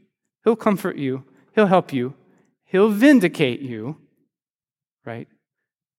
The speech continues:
in his own time. And you just need to ask him. Let's pray. Father, thank you for Psalm four.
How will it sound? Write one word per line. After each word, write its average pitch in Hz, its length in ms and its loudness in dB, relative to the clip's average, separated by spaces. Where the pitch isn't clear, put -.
in 156 100 -2
his 160 140 -4
own 208 160 -4
time. 113 320 -6
And 156 120 -6
you 175 60 -6
just - 240 -8
need 233 140 -2
to - 120 -8
ask 156 300 -14
him. - 220 -20
Let's - 120 -16
pray. 98 240 -12
Father, 185 280 2
thank 190 260 -4
you 190 60 -2
for 170 160 -6
Psalm 147 340 0
four. 151 400 0